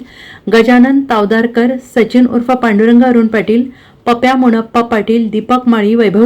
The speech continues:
तोडकर, संतोष उर्फ बंडा नाईक, विवेक उर्फ गोठ्या पाटील आणि विशाल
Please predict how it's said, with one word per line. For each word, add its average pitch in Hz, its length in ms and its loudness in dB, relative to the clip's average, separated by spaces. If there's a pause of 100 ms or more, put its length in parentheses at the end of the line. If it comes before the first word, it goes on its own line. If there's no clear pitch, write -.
तोडकर, 214 340 -2
संतोष 226 460 -2
उर्फ 240 180 -2
बंडा 214 380 0
नाईक, 233 300 0 (420)
विवेक 254 360 2
उर्फ 254 200 0
गोठ्या 208 420 0
पाटील 240 340 0
आणि 226 260 0
विशाल 240 340 0